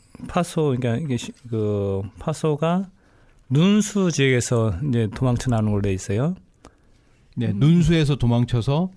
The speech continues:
Speaker 1: 네.
Speaker 2: 동옥저에 이르러
Speaker 1: 그런
Speaker 2: 거기에서
Speaker 1: 게
Speaker 2: 배를 타고 남하하여 진안의 나을촌에 이르렀다.
Speaker 1: 그러니까
Speaker 2: 뭐 이렇게
Speaker 1: 뭐냐면은
Speaker 2: 태백이사에
Speaker 1: 그
Speaker 2: 나옵니다.
Speaker 1: 눈술은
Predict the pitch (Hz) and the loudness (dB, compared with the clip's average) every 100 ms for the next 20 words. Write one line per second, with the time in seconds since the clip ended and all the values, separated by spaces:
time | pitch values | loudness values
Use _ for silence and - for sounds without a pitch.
0 | - 107 101 107 127 160 156 - 135 117 | -8 -6 -6 2 4 4 0 0 2 2
1 | 104 113 107 123 180 - 147 147 135 131 | 2 0 0 0 -2 -4 0 2 2 2
2 | 120 110 107 98 95 120 117 95 101 113 | 2 2 2 0 0 -2 -2 0 2 2
3 | 113 120 143 - 113 110 110 110 90 107 | 2 0 -2 -2 0 0 0 0 2 2
4 | 127 127 113 98 104 95 - 107 107 90 | 2 2 2 0 0 -2 -2 -2 0 -2
5 | 78 131 - 131 135 127 127 123 135 160 | -2 -4 0 0 2 2 2 2 2 0
6 | 165 - 131 135 117 113 104 92 90 87 | 0 2 2 2 2 2 2 0 0 -2
7 | 85 - 143 151 151 151 143 160 185 196 | -6 -2 0 2 0 -2 0 2 0 0